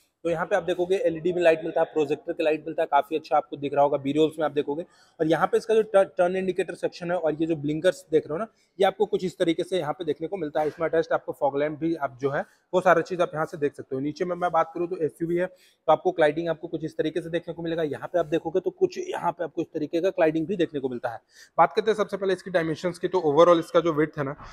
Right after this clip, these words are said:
वो आपको सेवनटीन हंड्रेड सेवेंटी एमएम के आसपास इसकी overall चौड़ाई मिलती है। जी हाँ, सत्रह सौ सत्तर एमएम की आपको यहाँ पे इसकी चौड़ाई देखने को मिलती है। और overall मैं front से बात कर लूँ तो यहाँ पे आप देखोगे कि दो wipers मिलते हैं, washer मिलता है और design कुछ aerodynamics type का आपको यहाँ पे ये design भी देखने को मिलेगा।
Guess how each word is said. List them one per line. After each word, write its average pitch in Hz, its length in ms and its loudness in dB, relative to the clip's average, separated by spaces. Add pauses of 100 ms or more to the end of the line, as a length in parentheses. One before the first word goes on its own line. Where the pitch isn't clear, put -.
(140)
वो 175 60 8
आपको 180 200 4
सेवनटीन 185 460 0
हंड्रेड 175 240 0
सेवेंटी 165 400 -2
एमएम 170 180 -4
के 160 120 -2
आसपास 156 300 0
इसकी 165 220 -4
overall 160 340 6
चौड़ाई 156 320 6
मिलती 123 240 -4
है। 123 80 0
जी 135 180 -6
हाँ, 117 140 -8 (320)
सत्रह 180 260 2
सौ 202 160 2
सत्तर 196 320 2
एमएम 190 180 -2
की 180 100 -4
आपको 175 200 -2
यहाँ 165 120 -4
पे 165 120 -10
इसकी 156 160 -14
चौड़ाई 147 280 0
देखने 165 240 -4
को 165 80 -6
मिलती 170 220 -4
है। 190 60 0
और 156 320 -2
overall 175 360 6
मैं 180 100 0
front 156 240 0
से 180 60 0
बात 151 220 0
कर 143 60 -4
लूँ 175 140 -4 (400)
तो 160 40 0
यहाँ 160 140 2
पे 196 100 4
आप 185 60 4
देखोगे 180 360 0
कि 185 100 -6
दो 151 200 0
wipers 151 380 2
मिलते 165 180 -8
हैं, 175 100 -6
washer 143 340 -4
मिलता 160 240 -6
है 185 80 2
और 156 180 2
design 151 280 0
कुछ 156 180 -12
aerodynamics 147 600 -2
type 139 180 0
का 147 100 -2
आपको 147 200 -2
यहाँ 147 120 -6
पे 185 140 -4
ये 143 160 -2
design 143 300 -4
भी 165 100 -6
देखने 151 260 -4
को 175 100 -8
मिलेगा। 120 320 -4